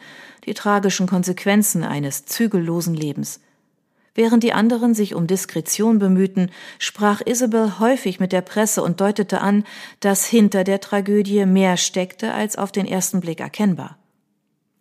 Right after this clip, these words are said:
Sie hatte immer eine Neigung zur Sensationshascherei und ein Talent für Worte gehabt, und sie wusste beides zu ihrem Vorteil einzusetzen.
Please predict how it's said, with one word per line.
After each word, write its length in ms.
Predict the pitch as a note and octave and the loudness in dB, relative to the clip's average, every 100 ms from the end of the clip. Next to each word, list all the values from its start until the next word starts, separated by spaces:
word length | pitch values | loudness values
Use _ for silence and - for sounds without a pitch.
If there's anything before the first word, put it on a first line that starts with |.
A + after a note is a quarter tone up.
| _ - | _ -4
Sie 180 | A3 | 0
hatte 160 | A3 C4+ | 0 0
immer 240 | - C#4 | -2 0
eine 220 | C4 A3 G3 | 2 2 2
Neigung 460 | F#3 G#3+ G#3+ F3+ | 2 0 0 -2
zur 120 | - | -2
Sensationshascherei 1200 | E3 E3 D#3+ D#3 - G3 G3 D#3+ - D3+ E3 F3 F3 - - - | -2 -2 -2 -4 -2 -2 -2 -4 -6 -2 2 2 0 -10 -18 0
und 240 | A3 G#3+ | 2 2
ein 140 | G3 | 0
Talent 340 | F#3+ F#3+ G3 A3 | 0 0 2 0
für 200 | F#3+ E3 | -2 -2
Worte 260 | F3 G3 | 0 0
gehabt, 340 | E3 D3 C#3+ - | -4 -6 -8 -6
und 100 | F#3 | -4
sie 160 | G3+ | -2
wusste 240 | G#3 A3 G3 | -2 -2 -2
beides 440 | E3+ E3+ F#3 G3+ | -2 0 -2 -4
zu 80 | - | -4
ihrem 260 | A3 A3 A3 | -2 -2 -2
Vorteil 400 | A3 G3+ E3+ D3+ | -2 -6 -6 -6
einzusetzen. 720 | D3 D3 D3 D3+ D3 - | -6 -6 -6 -8 -6 -8